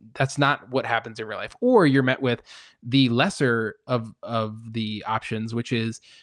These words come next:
someone dies and there is no closure, which is very rare for T V. That's not what they do here either, but here they f-, they found a middle ground.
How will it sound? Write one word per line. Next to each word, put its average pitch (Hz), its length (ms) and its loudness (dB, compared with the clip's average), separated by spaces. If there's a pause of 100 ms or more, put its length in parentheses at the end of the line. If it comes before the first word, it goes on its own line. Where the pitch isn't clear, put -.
someone 135 340 4
dies 117 460 2
and 120 180 0
there 117 100 2
is 117 140 0
no 139 160 4
closure, 110 480 -4
which 120 180 -6
is 127 200 2 (100)
very 156 340 4
rare 117 380 0
for 117 180 -8
T - 240 -10
V. 104 400 -16
That's 135 180 2
not 165 120 0
what 143 80 -2
they 131 80 2
do 117 140 -2
here 117 180 -4
either, 165 220 2
but 113 200 -2 (360)
here 240 280 6
they 190 140 4
f-, - 280 -6
they 135 180 2
found 131 280 0
a 117 40 0
middle 131 220 2
ground. 92 360 -8